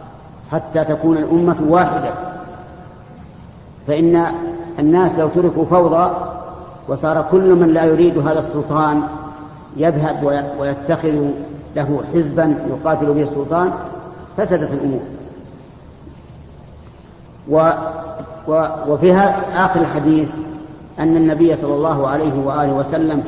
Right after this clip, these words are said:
حمل هؤلاء الخلفاء مع، الخلفاء ما عليه، وأمرنا، وأمرنا نحن أن نوفي لهم بحقهم وأن نسأل الله الذي لنا.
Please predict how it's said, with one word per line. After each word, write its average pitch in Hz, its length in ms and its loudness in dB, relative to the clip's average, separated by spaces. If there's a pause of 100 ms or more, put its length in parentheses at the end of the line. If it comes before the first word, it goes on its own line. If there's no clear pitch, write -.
(100)
حمل 180 360 2
هؤلاء 156 440 2
الخلفاء 147 520 -2
مع، 131 180 -4 (300)
الخلفاء 147 500 -2
ما 139 120 0
عليه، 147 280 -2 (1080)
وأمرنا، 160 680 0 (200)
وأمرنا 156 680 0
نحن 170 480 4 (680)
أن 151 300 4
نوفي 156 500 6
لهم 151 380 2
بحقهم 156 640 2 (640)
وأن 147 360 2
نسأل 143 280 -2
الله 143 320 0
الذي 143 340 -2
لنا. 151 260 2